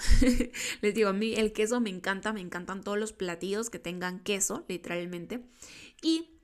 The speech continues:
el queso es uno de los productos que más se empezó a consumir, eh, con la pandemia, con el confinamiento. De hecho, las palabras clave mejor posicionadas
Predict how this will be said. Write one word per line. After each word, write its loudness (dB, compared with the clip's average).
el 0
queso 2
es -2
uno -2
de -2
los -4
productos 0
que 2
más 0
se -4
empezó -4
a -2
consumir, 2
eh, 2
con -2
la 2
pandemia, 2
con -6
el -6
confinamiento. -2
De 2
hecho, 2
las -2
palabras -2
clave 2
mejor -2
posicionadas -4